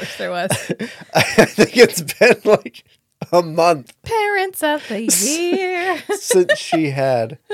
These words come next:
Speaker 2: potato chips in her room.
Speaker 1: Yeah. It doesn't matter. They're,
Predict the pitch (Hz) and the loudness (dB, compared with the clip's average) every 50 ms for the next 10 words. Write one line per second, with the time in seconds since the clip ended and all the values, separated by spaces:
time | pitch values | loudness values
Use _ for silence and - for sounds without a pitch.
0 | 440 466 - _ _ - - - 147 - - 160 160 143 135 104 - - - - | -8 -8 -10 _ _ -20 -10 -8 -8 -4 0 0 2 2 0 -2 -4 -6 -8 -8
1 | - - 117 117 110 107 101 107 110 110 104 92 78 - - _ _ _ 208 196 | -6 -8 -8 -6 -6 -6 -6 -6 -4 -6 -6 -8 -10 -14 -20 _ _ _ -10 -8
2 | 175 139 123 135 147 - _ _ _ _ _ _ _ _ 220 214 - 180 170 165 | -6 -6 -6 -8 -12 -16 _ _ _ _ _ _ _ _ -12 -10 -8 -8 -8 -8
3 | 151 - 135 123 123 135 139 147 - _ _ _ _ _ _ _ _ _ _ _ | -10 -12 -14 -16 -16 -16 -16 -18 -18 _ _ _ _ _ _ _ _ _ _ _
4 | _ _ _ _ _ _ 240 240 226 | _ _ _ _ _ _ -8 -8 -8